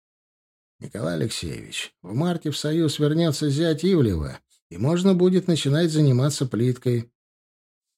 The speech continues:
«Да, ты говорил», кивнул тот. «А сколько времени уйдет на завоз первой партии,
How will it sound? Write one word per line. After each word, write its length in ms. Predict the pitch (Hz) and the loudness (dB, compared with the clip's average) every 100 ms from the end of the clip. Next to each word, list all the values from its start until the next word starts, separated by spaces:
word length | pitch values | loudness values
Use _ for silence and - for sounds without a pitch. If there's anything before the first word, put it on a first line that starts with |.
| _ - | _ -16
«Да, 520 | 71 69 82 107 156 | -14 -10 -6 -4 -2
ты 140 | 175 | 0
говорил», 520 | 185 214 220 170 175 143 _ - | 2 2 4 4 2 0 _ 0
кивнул 360 | 151 147 139 | 2 4 4
тот. 320 | 131 101 - _ _ _ - | 0 -6 -10 _ _ _ -12
«А 100 | 104 | -6
сколько 380 | - 226 233 | 0 0 2
времени 360 | 233 233 139 113 | 2 4 4 4
уйдет 360 | 110 120 147 143 | 4 4 2 2
на 80 | |
завоз 360 | 117 131 151 151 | 2 2 0 0
первой 360 | - 135 127 127 | 0 2 2 2
партии, 520 | 120 92 - 76 | 0 -4 -8 -12